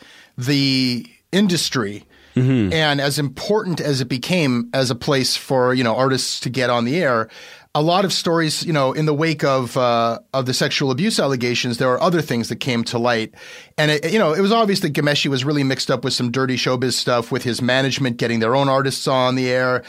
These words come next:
Speaker 1: to promote acts that, you know, they had an interest in. And then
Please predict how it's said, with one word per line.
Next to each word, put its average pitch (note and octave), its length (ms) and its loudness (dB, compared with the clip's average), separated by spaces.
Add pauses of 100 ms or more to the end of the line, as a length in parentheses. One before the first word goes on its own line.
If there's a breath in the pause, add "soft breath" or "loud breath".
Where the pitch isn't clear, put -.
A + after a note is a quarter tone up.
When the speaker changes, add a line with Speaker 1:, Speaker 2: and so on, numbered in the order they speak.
(280 loud breath)
Speaker 1:
to D#3+ 100 -2
promote C3+ 300 0
acts B2 380 0
that, A#2+ 180 -2
you B2+ 100 -4
know, A2+ 220 0
they B2+ 160 -2
had B2+ 180 0
an B2 80 -2
interest B2+ 340 -4
in. B2+ 200 0
And A2+ 100 -2
then G#2+ 240 -2